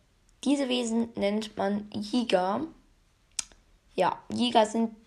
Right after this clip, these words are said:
das ist halt einfach ein Clan und ja, die ermorden dich, versuchen das zumindest. Ihre Waffe ist auch, heißt, hat auch so einen sehr schönen Namen. Die Waffe heißt Kopfsammler. Sehr schöner Name auf jeden Fall.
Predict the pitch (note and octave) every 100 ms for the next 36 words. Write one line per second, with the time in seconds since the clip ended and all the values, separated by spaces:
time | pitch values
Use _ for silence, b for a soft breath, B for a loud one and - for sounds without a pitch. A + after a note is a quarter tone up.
0 | - G#3 G#3 - G#3 G3+ G3+ F#3+ - F#3
1 | F#3+ G#3 G#3+ A3+ A3+ - G#3 G3+ A#3 -
2 | F#3 - - G3 F#3+ F3+ - _ _ B
3 | B B B B B B B - F#3+ G#3+
4 | C4+ C4+ C4 - - - G3 A3 A#3+ A3
5 | - G#3+ G#3+ G3+ G#3 - - - G3+ F#3
6 | G#3+ A3 - - F#3+ - - A#3+ A#3 G#3+
7 | A3+ A#3+ A#3 A3+ G#3 A#3 - B3 G#3 F#3+
8 | G#3+ B3+ B B B B B - A3 A#3
9 | A#3+ A3 - - A3+ A#3 - - F#3 F#3+
10 | F3+ F#3+ C4+ E4 - _ - G3 A3 -
11 | A3 G#3+ G#3+ B3+ F#3+ F#3 F#3+ F3+ F#3 G3
12 | C4